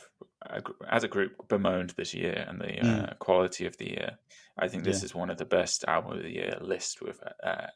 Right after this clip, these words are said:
Speaker 2: Yeah,
Speaker 1: ever
Speaker 2: I'd
Speaker 1: had.
Speaker 2: agree. I'd agree.
Speaker 1: Um, so that was a nice surprise. And there's a
Speaker 2: Yeah.
Speaker 1: lot, a lot of new albums for me that, um, I hadn't listened to before this, and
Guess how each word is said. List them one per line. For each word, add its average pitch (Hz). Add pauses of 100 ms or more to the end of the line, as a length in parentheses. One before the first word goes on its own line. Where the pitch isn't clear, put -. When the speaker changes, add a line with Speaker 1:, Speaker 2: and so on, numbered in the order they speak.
Speaker 2:
Yeah, -
Speaker 1:
ever 98
Speaker 2:
I'd 101
Speaker 1:
had. -
Speaker 2:
agree. 98 (340)
I'd 98
agree. 104
Speaker 1:
Um, 85 (220)
so - (960)
that 95
was 90
a 90
nice 90
surprise. - (260)
And 90
there's 87
a -
Speaker 2:
Yeah. 98
Speaker 1:
lot, 101
a -
lot 113
of 107
new 107
albums 92
for -
me 90
that, - (180)
um, -
I 90
hadn't -
listened -
to -
before -
this, -
and -